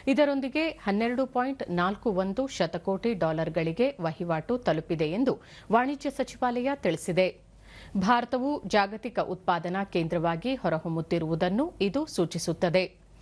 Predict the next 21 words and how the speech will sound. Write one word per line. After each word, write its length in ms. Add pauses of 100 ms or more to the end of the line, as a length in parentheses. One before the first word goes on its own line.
(320)
ಏಪ್ರಿಲ್, 460 (260)
ಜೂನ್ 220 (120)
ತ್ರೈಮಾಸಿಕದಲ್ಲಿ 840 (200)
ಭಾರತದ 440 (200)
ಎಲೆಕ್ಟ್ರಾನಿಕ್ಸ್ 680
ವಲಯಕ್ಕೆ 460 (360)
ಅಮೆರಿಕ, 400 (300)
ಯು 140 (100)
ಎ 160
ಇ 120 (160)
ಮತ್ತು 300 (120)
ಚೈನಾ 360 (200)
ಈ 100
ಮೂರು 360
ದೇಶಗಳು 460 (320)
ಪ್ರಮುಖ 420
ರಫ್ತು 320
ತಾಣಗಳಾಗಿ 760
ಗುರುತಿಸಿಕೊಂಡಿವೆ. 800 (600)
ಇದರಿಂದ 400 (240)
ಜಾಗತಿಕ 500